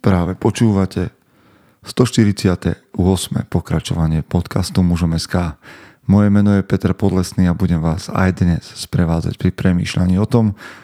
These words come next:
čo to znamená byť mužom v dvadsiatom prvom storočí. Vítam všetkých veteránov, aj tých z vás, ktorí idú náhodou okolo. Tak, dnes máme pred sebou knihu,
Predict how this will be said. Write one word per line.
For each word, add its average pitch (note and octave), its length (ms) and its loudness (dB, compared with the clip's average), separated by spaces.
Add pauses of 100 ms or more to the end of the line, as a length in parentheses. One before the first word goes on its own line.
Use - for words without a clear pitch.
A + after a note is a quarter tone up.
(120)
čo D3 80 4
to A2 160 2
znamená E2+ 400 0
byť - 240 -6
mužom F2 320 0
v D2+ 80 -8
dvadsiatom E2+ 480 -2
prvom F2 320 -2
storočí. G2 640 -2 (480)
Vítam G2+ 320 0
všetkých - 400 -10
veteránov, F#2+ 720 2 (320)
aj G2+ 240 -2
tých F2+ 160 0
z F2+ 80 0
vás, - 160 -6
ktorí F2 240 0
idú G#2 320 -2 (160)
náhodou E2+ 480 0
okolo. F2+ 320 0 (1400)
Tak, - 320 -2
dnes A#2 240 2
máme A#2+ 240 2
pred A2 160 -2
sebou G2+ 160 2 (160)
knihu, G2 400 2